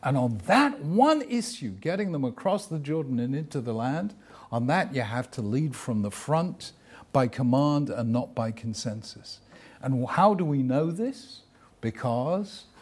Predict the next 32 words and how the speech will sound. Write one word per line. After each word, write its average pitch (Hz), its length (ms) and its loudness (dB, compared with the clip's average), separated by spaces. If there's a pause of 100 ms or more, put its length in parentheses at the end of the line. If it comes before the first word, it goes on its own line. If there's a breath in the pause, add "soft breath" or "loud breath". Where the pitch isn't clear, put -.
of 107 140 -4
what 135 220 0
happened 151 560 2
when 117 180 0
they 123 140 2
tried 117 400 -2
to 117 100 -6
reach 110 300 -2
a 120 40 -14
consensus 113 680 -6
the 113 140 -12
first 160 380 -4
time. 80 220 -10 (400 loud breath)
Do - 100 -6
you 127 60 2
remember? 127 540 0 (1000 loud breath)
Twelve 120 320 -4
spies? 147 380 -6 (1300 loud breath)
<laughs> - 120 -8 (340 loud breath)
Of 127 240 4
whom? 156 460 2 (720 loud breath)
Ten 175 240 2
of 127 160 0
whom 170 460 -2 (960 loud breath)
came 143 320 2
back 151 340 6
saying, 147 440 0
"Guys, 160 440 2
we 123 120 -10
can't 127 360 -6
do 220 180 -4
it." - 240 -10